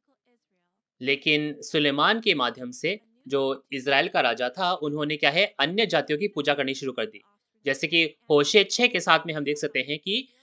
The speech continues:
आदम की नाई उन्होंने भी क्या है, वाचा तोड़ दी। तो परमेश्वर ने भौतिक इजराइल का अंत कर दिया और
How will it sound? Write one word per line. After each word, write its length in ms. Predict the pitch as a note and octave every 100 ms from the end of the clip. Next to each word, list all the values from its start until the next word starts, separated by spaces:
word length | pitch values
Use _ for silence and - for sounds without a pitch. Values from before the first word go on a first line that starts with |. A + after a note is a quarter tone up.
| _ -
आदम 400 | A#2 B2 G#3 B3+
की 160 | B3 F#3
नाई 300 | C#3 G#3+ F#3
उन्होंने 360 | D3 D3+ C#3+
भी 120 | C3+
क्या 140 | D#3+ D3+
है, 100 | G3+
वाचा 280 | C3 B2 D3+
तोड़ 260 | G#3+ A#3
दी। 200 | D3+ G#2 _ _ _ _ _ C#3
तो 60 |
परमेश्वर 540 | B2+ B2+ B2+ E3+ A3 G3
ने 140 | F3+
भौतिक 400 | C3 C3+ C#3 -
इजराइल 260 | D#3 D3+ D3
का 120 | D3
अंत 220 | B2 C3+
कर 120 | C3 A#2
दिया 360 | A#2 C#3 G3+ _ _ _ -
और 640 | A#2+ A#2+ A#2+ A#2+ A#2+ -